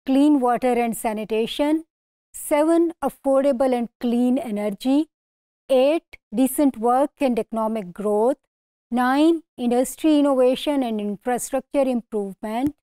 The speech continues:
Ten, reduced inequalities. Eleven, sustainable cities and communities. Twelve, responsible consumption and production. Thirteen, climate action.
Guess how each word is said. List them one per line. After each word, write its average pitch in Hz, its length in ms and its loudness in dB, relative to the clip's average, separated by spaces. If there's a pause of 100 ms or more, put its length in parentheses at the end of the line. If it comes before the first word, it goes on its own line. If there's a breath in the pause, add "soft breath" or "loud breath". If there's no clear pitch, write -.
(540)
Ten, 311 360 2 (140)
reduced 262 760 0
inequalities. 226 1120 -2 (560)
Eleven, 294 520 2
sustainable 302 920 0
cities 294 520 0
and 226 220 -4
communities. 220 840 -2 (600)
Twelve, 320 400 2 (140)
responsible 285 920 -2
consumption 247 800 -2
and 240 200 -4
production. 277 760 -2 (680)
Thirteen, 294 540 4 (160)
climate 240 540 0
action. 294 680 0